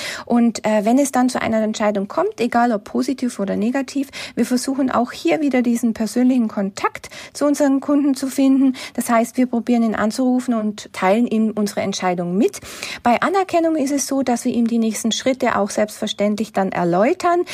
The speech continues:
wie geht's weiter, wie lange muss er noch circa warten auf die Auszahlung und was erwartet ihn auch bei der Auszahlung und wie geht es dann auch im Hinblick weiter bei n-, weiteren Nachprüfungen, die dann in weiteren Jahren auch anstehen. Was für Pflichten hat unser Kunde, dass wenn er beispielsweise,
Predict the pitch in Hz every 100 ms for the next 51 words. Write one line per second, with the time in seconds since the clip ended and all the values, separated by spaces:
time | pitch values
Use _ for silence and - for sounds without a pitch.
0 | - - 247 240 233 202 220 302 330 262
1 | 240 233 240 247 240 220 - 240 226 202
2 | 196 226 240 208 - 196 214 262 - 254
3 | 240 233 - - 208 208 190 196 208 180
4 | 175 240 202 196 180 175 - 180 170 175
5 | 240 - 262 254 254 254 - - - 226
6 | 208 247 269 277 254 - 214 214 208 220
7 | 196 226 254 254 254 - 175 175 254 -
8 | 339 339 - - - 214 214 - - 202
9 | - 240 196 175 185 - - 294 277 269
10 | 247 240 220 226 214 208 208 202 202 202
11 | - 185 196 214 214 196 185 190 - 180
12 | - 339 - 285 269 - - 302 - 277
13 | 254 - 320 - 302 269 262 254 254 247
14 | 269 254 233 226 - 240 240 208 220 254
15 | 240 214 220 226